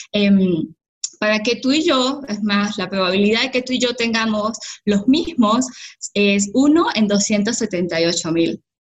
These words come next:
Ujú. Ahora, si tú y yo los quisiéramos tener, digamos, la esta-, la estadística es para que los tengamos incluso en la misma intensidad, es decir, en el mismo orden,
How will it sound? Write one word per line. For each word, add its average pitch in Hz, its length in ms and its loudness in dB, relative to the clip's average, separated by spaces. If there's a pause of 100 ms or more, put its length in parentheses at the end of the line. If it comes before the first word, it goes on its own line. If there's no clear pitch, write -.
(160)
Ujú. 190 420 -2 (460)
Ahora, 196 560 -2 (920)
si - 640 -4
tú 277 100 2
y 330 140 2
yo 285 380 0 (100)
los 247 160 -4
quisiéramos 233 580 -2
tener, 254 420 -2
digamos, 202 360 -2
la 196 80 -6
esta-, - 200 -14
la 190 140 -6
estadística 220 720 -4
es 226 220 -2
para 190 200 -4
que 190 80 -10
los 202 140 -4
tengamos 220 420 -2
incluso 269 400 0
en 220 160 0
la 196 140 0
misma 269 340 0
intensidad, 208 760 -2
es 254 40 -6
decir, 190 300 -8
en 180 100 -8
el 185 140 -8
mismo 240 240 -2
orden, 208 600 -2